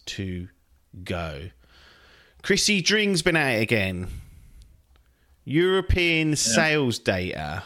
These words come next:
Speaker 1: for October of twenty twenty-three is the headlines. And this analysis is not done by me. He's done it.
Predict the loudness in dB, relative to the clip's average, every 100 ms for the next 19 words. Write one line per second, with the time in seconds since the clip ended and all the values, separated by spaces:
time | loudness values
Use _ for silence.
0 | -14 -2 2 2 0 0 2 2 2 2
1 | 0 -2 _ -20 _ -8 -8 -2 -2 -2
2 | -4 -6 -6 -6 -10 _ _ _ _ -2
3 | 0 0 -2 -6 -6 -6 -6 -6 -8 -14
4 | _ _ _ -4 -2 0 0 0 -2 -4
5 | -2 0 0 2 2 2 2 2 0 0
6 | 0 0 2 0 2 2 2 2 0 -4
7 | -10 _ _ 0 0 2 0 -2 -2 -6